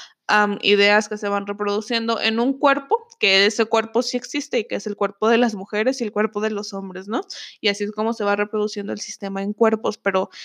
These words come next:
el género como tal, o sea, no es como de que agarras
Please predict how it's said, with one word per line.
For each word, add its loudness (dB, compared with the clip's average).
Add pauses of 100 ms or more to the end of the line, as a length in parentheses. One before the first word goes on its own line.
(120)
el 2
género 2
como 2
tal, 4
o 0
sea, -2
no -2
es -4
como -2
de -2
que -4 (120)
agarras 2